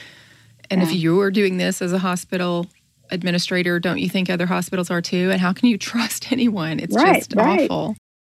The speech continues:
Speaker 1: So, but that's exactly what happened. Another story of someone just kinda, like, quietly, uh, going away. And when his family and friends asked about him resigning, he said that he had to quit because of a heart condition.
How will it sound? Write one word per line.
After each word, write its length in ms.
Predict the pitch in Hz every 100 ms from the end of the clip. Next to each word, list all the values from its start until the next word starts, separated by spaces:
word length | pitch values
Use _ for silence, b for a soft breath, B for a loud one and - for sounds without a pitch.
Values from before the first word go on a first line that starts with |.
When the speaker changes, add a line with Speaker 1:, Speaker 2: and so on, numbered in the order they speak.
| _ _ _ _ _ _
Speaker 1:
So, 520 | - - 208 196 190 190
but 180 | - 185 - _ _
that's 200 | - 190
exactly 480 | 190 170 185 180 220
what 140 | 240 247
happened. 640 | 190 175 180 180 185 196 -
Another 360 | 175 175 180
story 380 | 185 185 180 175
of 80 | 170
someone 320 | - 175 170
just 260 | 175 - - -
kinda, 220 | 180 175
like, 280 | 165 156 - - - - -
quietly, 800 | - 165 165 185 208 214 202 202 - - -
uh, 260 | 180 170
going 300 | 170 170 180
away. 360 | 233 202 180 180 B B B B B B B
And 440 | 196 180 175 170 165 -
when 180 | 185
his 220 | 180 175 -
family 520 | - - 247 240 196
and 140 | 180
friends 320 | 240 247 208 -
asked 360 | 185 196 - -
about 280 | 180 175
him 160 | 180 175
resigning, 680 | 165 175 180 180 180 190 220 _ _ _ _ _ _ _ -
he 100 | 202
said 220 | 190 220
that 80 | 185
he 100 | 190
had 120 | 185
to 80 | 175
quit 440 | 180 247 277 - -
because 240 | 190 185
of 60 | 160
a 80 |
heart 220 | 170 196 -
condition. 580 | 180 170 - - -